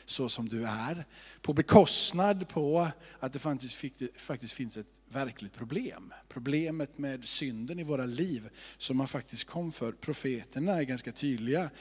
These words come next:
genom hela Gamla testamentet att det finns ett problem hos mänskligheten. Det finns någonting som är synd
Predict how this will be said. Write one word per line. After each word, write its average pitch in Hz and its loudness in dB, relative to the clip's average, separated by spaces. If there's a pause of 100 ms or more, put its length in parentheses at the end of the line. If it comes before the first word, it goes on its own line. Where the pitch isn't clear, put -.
(180)
genom 147 0
hela 139 0
Gamla 127 -4
testamentet 113 -8
att 113 -10
det 127 -10
finns 143 -4
ett 120 -12
problem 135 -8
hos 147 -8
mänskligheten. 120 -8
Det 127 -12
finns 131 -4
någonting 120 -6 (300)
som 113 -2
är 110 -4
synd 147 4